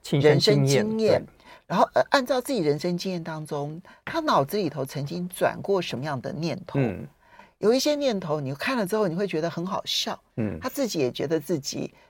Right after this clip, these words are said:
Speaker 1: 卑微可笑，或者是，或者是无聊，
Speaker 2: 嗯。
Speaker 1: 啊，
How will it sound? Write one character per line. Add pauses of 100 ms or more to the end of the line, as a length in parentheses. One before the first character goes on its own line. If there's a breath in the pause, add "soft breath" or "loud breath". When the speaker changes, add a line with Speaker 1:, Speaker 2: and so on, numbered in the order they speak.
(140 soft breath)
Speaker 1:
卑
微
可
笑， (300 soft breath)
或
者
是， (420 loud breath)
或
者
是
无
聊， (100)
Speaker 2:
嗯。
Speaker 1:
啊，